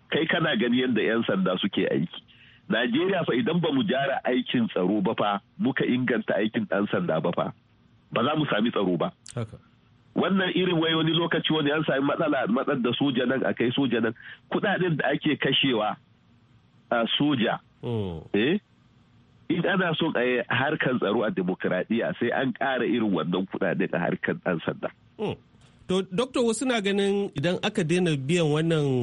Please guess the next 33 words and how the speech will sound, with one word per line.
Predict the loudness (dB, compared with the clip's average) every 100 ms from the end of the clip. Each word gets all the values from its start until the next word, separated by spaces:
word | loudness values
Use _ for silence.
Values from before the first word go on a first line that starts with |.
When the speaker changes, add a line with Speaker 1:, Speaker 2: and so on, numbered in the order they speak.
| 2 0 -2
Speaker 2:
kuɗin | -2 -2
fansa | 0 0 0 0
da | 0 0 0 0
ake | -4 -2 -2 0
biya, | 2 2
musamman | 2 0 0 2 2 0 0
kaga | -2 -2
an | 0 0
bada | 0 -2
kuɗi | -4 -4 -4
tsababa, | -2 -2 -2 -2 -4 -8 -12 -2
wannan | 0 2 0 0
an | -2
kama | 0 0 0
shi, | -2 -4 -6 -4
an | -2 0
tara | 0 0
kuɗi, | 0 -4 -4 -2
an | -2 -2 0 0 0 -2 -2
bayar, | 0 2 2 0 -2 -4
an | -2 0
sake | 0 -2 -2
kama | -2 0
wannan, | 2 2 2 2 0 -2
yan | -2 -2
uwansu | 0 -2 -4
sun | -4 -2
tara | -2 -2 -4
kuɗi | -6 -6
sun | -4 -2
bayar. | 0 2
Wasu | 2 2
na | 0